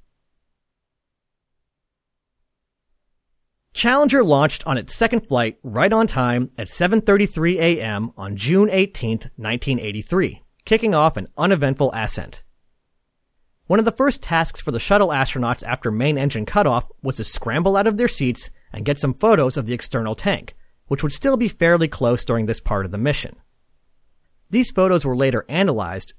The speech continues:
to give insight into the performance of the tank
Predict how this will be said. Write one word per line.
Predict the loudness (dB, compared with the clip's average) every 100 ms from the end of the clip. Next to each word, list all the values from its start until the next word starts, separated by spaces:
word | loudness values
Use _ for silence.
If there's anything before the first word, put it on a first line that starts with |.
| -8
to |
give | 0 0
insight | 0 0 2 0 0 -2
into | -2
the | -2 -2
performance | -4 -2 0 0 0
of | -4 -6
the | -6
tank | -4 -2 -2 -4